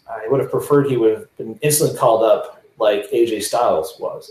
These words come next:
and quickly they went from not giving him the mic to giving him the title for a good run with John Cena. Nakamura would have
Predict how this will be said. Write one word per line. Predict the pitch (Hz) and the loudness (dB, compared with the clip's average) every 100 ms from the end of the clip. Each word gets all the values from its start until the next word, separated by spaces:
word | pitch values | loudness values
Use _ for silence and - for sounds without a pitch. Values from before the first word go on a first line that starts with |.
| 101 | -8
and | 101 101 | -8 -8
quickly | - 123 - 110 | -2 -2 0 0
they | 107 110 | 2 2
went | 110 | 0
from | - 98 98 | -2 -2 -2
not | 107 107 | -4 -2
giving | 123 110 | -2 -2
him | 107 | -6
the | 104 | -8
mic | 104 107 107 - | -4 -2 -2 -4
to | - 104 | -8 0
giving | 120 123 135 | 4 4 4
him | 131 | 4
the | 123 - | 4 2
title | 123 117 117 | 4 4 4
for | 120 | 2
a | 101 | 0
good | 123 117 120 | 2 2 4
run | 117 117 | 2 0
with | - | -2
John | 120 104 | -2 -2
Cena. | - - 143 135 143 - _ _ - - _ _ _ _ _ _ _ _ _ _ _ | -4 0 0 0 -4 -10 _ _ -20 -20 _ _ _ _ _ _ _ _ _ _ _
Nakamura | 165 165 170 160 151 | 2 4 4 6 6
would | 139 | 6
have | - | 4